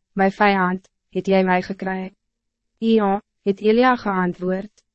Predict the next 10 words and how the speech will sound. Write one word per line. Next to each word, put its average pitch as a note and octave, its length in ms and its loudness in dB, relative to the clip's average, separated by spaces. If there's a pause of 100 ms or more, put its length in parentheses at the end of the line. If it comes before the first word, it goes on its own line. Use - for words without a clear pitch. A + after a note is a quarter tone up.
(220)
jy A3+ 100 0
het A3+ 140 2
jou B3 100 6
hele A#3 300 4
leven G3 380 2
lang F#3 260 2
net A3 240 0
verkeerde A3+ 500 -2
dingen F3+ 300 -2
gedoen. F3+ 480 -4